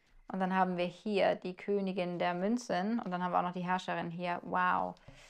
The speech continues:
Ähm, so, passt das? Das passt. Dam, da, da. Moment. Ich überlappe die Karten mal so ein bisschen hier.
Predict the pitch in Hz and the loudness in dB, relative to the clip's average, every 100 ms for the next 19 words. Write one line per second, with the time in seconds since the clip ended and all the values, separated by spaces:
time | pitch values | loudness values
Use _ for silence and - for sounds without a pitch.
0 | - - - 185 180 180 180 - - - | -20 -4 4 6 6 4 -2 -8 -20 -12
1 | 185 185 185 196 190 175 180 - 196 - | -10 -8 0 4 4 4 -2 -6 -8 -4
2 | 254 262 - 165 165 - - - - - | -4 -4 -4 -6 -6 -10 -4 -4 -6 -18
3 | - - _ _ 202 185 180 185 190 202 | -20 -20 _ _ -14 -10 -8 -10 -10 -8
4 | 208 202 233 240 240 240 240 185 - 190 | -6 -4 -2 0 0 -2 -4 -2 -4 -4
5 | - - - - - - 185 180 185 190 | -10 -20 -20 -20 -6 2 4 6 4 2
6 | - 180 - - - - - - - 180 | -4 0 0 0 -4 -2 -4 -6 -8 -8
7 | 170 180 185 | -6 -2 0